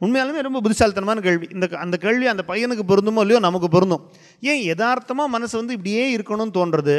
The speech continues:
அதை மீறி இழுத்து பிடிச்சி வச்சு ஒரு காயத்ரி ஒரு நூத்தி எட்டு பண்ணுவோன்னு தோண மாட்டேங்கிறது, ஆவணி எடுத்து பார்த்துக்கலாம்னு ஏன் தோன்றது அப்படின்னு கேட்டா, இப்ப நல்லா இதுக்கு ஸ்ரீராமகிருஷ்ண பரமஹம்சர் ஒரு அழகான ஒரு எக்ஸாம்பிள் சொல்லுவார் புரிஞ்சுக்கிறதுக்கு.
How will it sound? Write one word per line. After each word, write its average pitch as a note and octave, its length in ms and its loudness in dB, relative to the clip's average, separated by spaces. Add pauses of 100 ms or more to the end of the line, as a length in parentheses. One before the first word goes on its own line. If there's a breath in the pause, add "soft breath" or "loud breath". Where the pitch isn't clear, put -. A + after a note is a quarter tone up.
(280 loud breath)
அதை G3+ 220 2
மீறி B3+ 380 0
இழுத்து A#3 360 -2
பிடிச்சி G#3 240 -4
வச்சு G#3+ 240 0
ஒரு G3 200 0
காயத்ரி G3 360 0
ஒரு E3+ 100 -2
நூத்தி E3 140 -4
எட்டு D#3 200 -2
பண்ணுவோன்னு B3+ 500 -2
தோண A#3 240 -4
மாட்டேங்கிறது, F#3 480 -2
ஆவணி F#3+ 300 -2
எடுத்து E3+ 240 -4
பார்த்துக்கலாம்னு G3+ 380 0
ஏன் G#3 220 -2
தோன்றது F3+ 400 -2
அப்படின்னு F3 280 -8
கேட்டா, D3+ 460 -4 (400 soft breath)
இப்ப D3 120 0
நல்லா F3+ 260 0
இதுக்கு D3 200 -4
ஸ்ரீராமகிருஷ்ண G#3 420 -4
பரமஹம்சர் C#3 360 -4
ஒரு D3 40 2
அழகான D3+ 360 -2
ஒரு C#3+ 160 -2
எக்ஸாம்பிள் E3 280 -4
சொல்லுவார் C#3 360 -4
புரிஞ்சுக்கிறதுக்கு. D3+ 560 -4